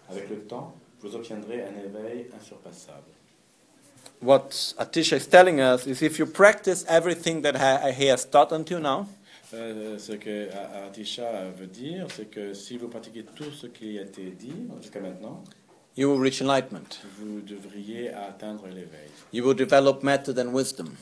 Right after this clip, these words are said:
Speaker 1: Vous, euh, développeriez, euh, la méthode et la sagesse.
Speaker 2: You will eliminate ignorance and the imprints of ignorance.
Speaker 1: Vous auriez éliminé, vous élimi-, élimineriez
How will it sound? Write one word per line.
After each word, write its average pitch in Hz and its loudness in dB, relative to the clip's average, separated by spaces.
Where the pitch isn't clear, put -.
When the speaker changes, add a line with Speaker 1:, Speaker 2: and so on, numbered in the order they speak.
Speaker 1:
Vous, 98 -16
euh, 95 -10
développeriez, 98 -12
euh, 95 -10
la 87 -12
méthode 110 -10
et 101 -14
la 92 -12
sagesse. 82 -18
Speaker 2:
You 127 2
will 143 4
eliminate 139 4
ignorance 131 4
and 127 0
the 127 0
imprints 143 -2
of 117 -2
ignorance. 107 -8
Speaker 1:
Vous 104 -10
auriez 101 -10
éliminé, 104 -10
vous 104 -12
élimi-, 104 -10
élimineriez 113 -10